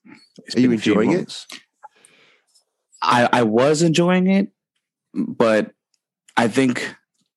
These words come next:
Speaker 3: to getting that money for the car trophy, kinda like, "Oh God, made it a little boring." But now that I have just the endings left, I think I'll just enjoy and see,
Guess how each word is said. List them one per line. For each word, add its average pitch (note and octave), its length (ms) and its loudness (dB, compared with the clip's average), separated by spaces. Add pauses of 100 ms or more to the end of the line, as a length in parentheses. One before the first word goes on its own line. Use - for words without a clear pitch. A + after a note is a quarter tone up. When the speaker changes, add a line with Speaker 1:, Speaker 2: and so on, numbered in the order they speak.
Speaker 3:
to G#2+ 100 -10
getting A#2 240 0
that A2+ 140 0
money A2 200 0
for A2 140 -4
the - 80 -2
car A2 260 0
trophy, A#2+ 360 -2
kinda G2 260 0
like, F#2+ 220 0
"Oh G2 140 0
God, G2 220 0
made F#2+ 120 0
it F#2 80 -4
a - 100 -2
little G#2 140 0
boring." G#2 420 0 (560)
But A2 200 0
now A#2+ 220 2
that A#2+ 140 0
I A#2 80 0
have A#2 180 0
just A#2 160 -2
the - 120 -2
endings A#2 300 0
left, C#3+ 300 -2
I F#2 100 0
think G#2 220 -2
I'll G2+ 100 0
just G2 220 -2
enjoy G2 440 0
and F#2 160 -6
see, G2+ 280 -2